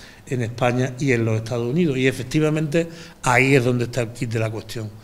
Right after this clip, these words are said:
No somos el mismo modelo. Nuestro modelo de país es un modelo en el que aspiramos a pensiones públicas, que sean buenas, que den para vivir,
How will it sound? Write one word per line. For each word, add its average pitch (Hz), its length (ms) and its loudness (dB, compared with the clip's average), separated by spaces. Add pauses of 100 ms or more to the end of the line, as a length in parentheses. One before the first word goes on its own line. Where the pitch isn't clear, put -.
(280)
No 143 240 2
somos 147 500 2
el 127 120 -2
mismo 120 400 -2
modelo. 143 460 2 (520)
Nuestro 139 360 -2
modelo 123 680 4
de 156 120 4
país 170 540 2 (420)
es 151 380 0
un 131 180 -4 (200)
modelo 147 680 2 (140)
en 135 120 -4
el 120 120 -2
que 131 240 -8 (340)
aspiramos 131 840 -2 (340)
a 143 120 0
pensiones 117 440 -2
públicas, 123 580 2 (540)
que 110 100 -10
sean 127 240 0
buenas, 123 380 0 (520)
que 123 60 -12
den 123 160 -4
para 135 200 2
vivir, 127 420 0